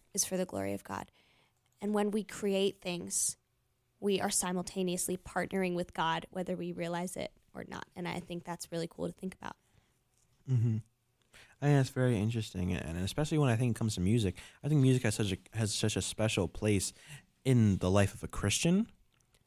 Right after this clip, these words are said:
Speaker 2: and in the, and in the, in the eyes of God especially. Just like it says in Colossians three sixteen,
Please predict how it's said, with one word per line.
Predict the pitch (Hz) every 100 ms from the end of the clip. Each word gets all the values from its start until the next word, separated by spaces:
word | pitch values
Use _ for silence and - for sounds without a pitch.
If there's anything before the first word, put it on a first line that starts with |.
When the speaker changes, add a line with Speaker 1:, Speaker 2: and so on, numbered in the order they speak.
| _
Speaker 2:
and | 131 127
in |
the, | 104 98
and | 113 110
in | 101
the, | 92 85 -
in | 95 90
the | 87
eyes | 98 90
of | 80
God | 90 85
especially. | 80 - 87 - 78 85 - - -
Just | - -
like | 196
it | 143
says | 131 135
in | 110 95
Colossians | - 104 101 - 98
three | 101
sixteen, | 98 90 - 117 95